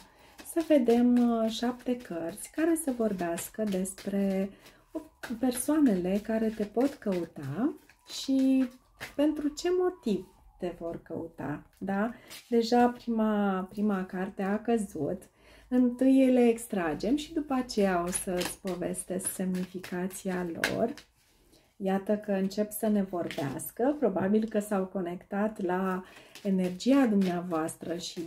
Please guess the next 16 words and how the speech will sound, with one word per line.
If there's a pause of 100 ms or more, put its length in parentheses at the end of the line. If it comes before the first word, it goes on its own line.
dacă, (420)
um, (280)
sunteți
în
căutarea
unui
răspuns,
probabil
că
nu
ați
ajuns
întâmplător,
uh,
la
această,